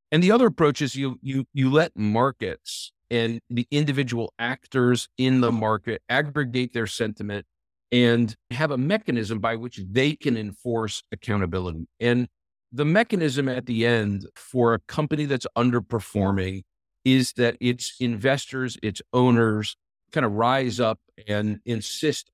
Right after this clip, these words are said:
on change. And, and they insist on change through cajoling and letter writing and interacting with the board and the management team and trying to push people in the right direction. But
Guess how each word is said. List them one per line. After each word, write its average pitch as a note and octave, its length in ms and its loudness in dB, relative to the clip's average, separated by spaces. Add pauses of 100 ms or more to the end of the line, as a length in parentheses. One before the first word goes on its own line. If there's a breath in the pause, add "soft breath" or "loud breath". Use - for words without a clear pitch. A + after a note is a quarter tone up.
on G#2 200 -2
change. F2 640 -4 (500)
And, B2 380 2 (100)
and C3 160 2
they C3+ 120 2
insist D#3+ 380 -2
on F3 160 -4
change C#3+ 480 -4
through B2+ 380 0 (360)
cajoling D3+ 760 2
and C#3 160 0
letter C3 260 2
writing B2+ 580 -2
and B2 140 -2
interacting A#2 880 -4
with A2 180 -4
the A#2 100 0
board A2+ 380 0
and A#2 80 2
the A#2 60 2
management G#2+ 540 -4
team A2+ 320 -2
and A2 80 -4
trying A#2 220 0
to A2 60 -4
push - 300 0
people A#2 260 -2
in A2 60 0
the A2 80 2
right A2 160 2
direction. G2 500 -4 (360)
But D3+ 120 0